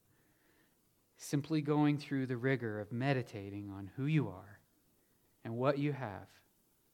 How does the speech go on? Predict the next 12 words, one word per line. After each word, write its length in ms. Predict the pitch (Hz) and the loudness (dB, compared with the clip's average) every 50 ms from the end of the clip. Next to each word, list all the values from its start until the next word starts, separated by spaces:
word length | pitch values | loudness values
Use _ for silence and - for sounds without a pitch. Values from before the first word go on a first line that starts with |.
| _ _ _ _ _ _ _ _ _ _ - | _ _ _ _ _ _ _ _ _ _ -16
drives 600 | - 117 113 117 120 127 139 143 147 143 123 135 | -10 -4 0 4 8 10 12 12 10 10 6 -2
out 380 | 123 117 113 104 95 95 - - _ _ _ _ _ _ _ _ - | -6 -4 -4 -6 -6 -8 -12 -16 _ _ _ _ _ _ _ _ -8
those 160 | 120 113 110 - | -6 -6 -6 -8
sins 400 | - - 127 107 98 98 98 - | -8 -8 -8 -6 -6 -8 -10 -12
that 140 | - 101 101 | -12 -14 -14
beset 300 | 110 - - - - 98 101 107 | -14 -14 -14 -14 -16 -18 -18 -20
us. 220 | - - - - _ _ _ _ _ _ _ _ _ _ _ _ _ _ _ _ _ _ _ _ _ _ _ _ _ _ _ _ _ _ _ _ _ - _ _ _ _ _ _ _ _ _ _ _ | -20 -20 -20 -20 _ _ _ _ _ _ _ _ _ _ _ _ _ _ _ _ _ _ _ _ _ _ _ _ _ _ _ _ _ _ _ _ _ -20 _ _ _ _ _ _ _ _ _ _ _
So 140 | - - - | -12 -2 4
my 120 | 135 151 170 | 8 8 10
advice 300 | 160 165 180 202 196 - | 12 12 12 12 12 8
to 120 | - 233 | 2 0
you, 200 | 214 226 262 277 | 2 2 2 0